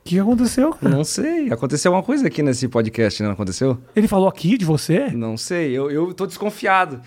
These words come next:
Speaker 1: Não.
Speaker 2: Sim.
Speaker 1: Falou?
Speaker 2: Não sei. Ele veio aqui, no, eu não ia nem falar sobre isso, né?
Speaker 1: Fala,
Speaker 2: Mas
Speaker 1: fala,
Speaker 2: vou falar.
Speaker 1: fala.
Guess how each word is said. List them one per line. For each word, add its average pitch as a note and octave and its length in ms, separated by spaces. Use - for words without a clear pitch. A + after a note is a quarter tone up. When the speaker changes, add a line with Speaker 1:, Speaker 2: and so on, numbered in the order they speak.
Speaker 1:
Não. C#4 640
Speaker 2:
Sim. - 260
Speaker 1:
Falou? F3+ 680
Speaker 2:
Não G#2+ 140
sei. G#4 600
Ele F#3 240
veio G3 260
aqui, G3 200
no, G3 220
eu D#3+ 200
não F3+ 120
ia G#3 60
nem A#3 100
falar A#3 240
sobre F3 260
isso, B2+ 160
né? - 80
Speaker 1:
Fala, G#4 160
Speaker 2:
Mas G4+ 80
Speaker 1:
fala, G4 140
Speaker 2:
vou F#4+ 80
falar. B3+ 160
Speaker 1:
fala. G3+ 100